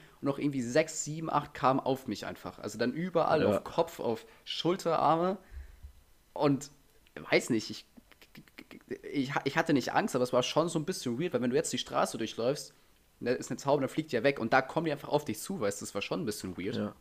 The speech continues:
Speaker 1: Aber es
Speaker 2: Ich
Speaker 1: war
Speaker 2: war,
Speaker 1: irgendwie
Speaker 2: ich,
Speaker 1: lustig.
Speaker 2: ich war das letzte Mal zweitausendachtzehn da, da ist mir das nicht so aufgefallen.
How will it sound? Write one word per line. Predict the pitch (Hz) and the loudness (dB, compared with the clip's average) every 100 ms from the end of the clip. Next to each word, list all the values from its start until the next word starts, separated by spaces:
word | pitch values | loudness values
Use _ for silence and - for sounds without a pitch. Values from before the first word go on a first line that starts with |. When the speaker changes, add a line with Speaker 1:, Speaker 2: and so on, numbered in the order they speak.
| - - | -20 -12
Speaker 1:
Aber | - 110 | -6 0
es | |
Speaker 2:
Ich | 110 | 6
Speaker 1:
war | |
Speaker 2:
war, | 110 | 6
Speaker 1:
irgendwie | 104 98 | 6 0
Speaker 2:
ich, | |
Speaker 1:
lustig. | - - - - - | -10 -14 -18 -20 -18
Speaker 2:
ich | - | 0
war | 110 | 2
das | 107 | 6
letzte | 123 - | 6 6
Mal | 113 110 | 4 6
zweitausendachtzehn | 117 110 107 104 - - - - 143 | 4 4 2 2 4 4 2 0 2
da, | 139 147 | 2 2
da | 143 107 101 | 6 6 6
ist | 104 110 | 2 -2
mir | |
das | 101 - | -4 -4
nicht | 117 | -4
so | 120 | -2
aufgefallen. | 117 - 123 131 139 | -2 -4 -8 -8 -8